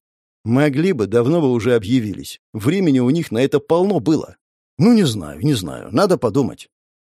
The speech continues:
"Да че тут еще, блин, думать?" Вскочил на ноги Алекс Шумов. "По двадцать пять тысяч каждому. Как вам это, а?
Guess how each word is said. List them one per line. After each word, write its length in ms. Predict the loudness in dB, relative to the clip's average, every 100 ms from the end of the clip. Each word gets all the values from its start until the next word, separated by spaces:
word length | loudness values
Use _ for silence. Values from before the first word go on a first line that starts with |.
| _ _
"Да 260 | -6 -2 -2
че 240 | 0 -2
тут 200 | 0 -4
еще, 340 | -4 -6 -2 -2
блин, 280 | 0 -2
думать?" 520 | -2 0 0 0 -6 -20 _ _
Вскочил 440 | -14 -12 -8 -2
на 160 | 0 2
ноги 260 | 2 0 -2
Алекс 260 | -2 -2 -4
Шумов. 400 | -10 -12 -18 _ _ _ _
"По 120 | 0
двадцать 460 | 2 2 2 2 -2
пять 220 | 2 0
тысяч 320 | 0 -4 -4
каждому. 420 | 0 -2 -2 -10 -2
Как 320 | 2 2 4
вам 140 | 2
это, 260 | 4 4 2
а? 120 | 0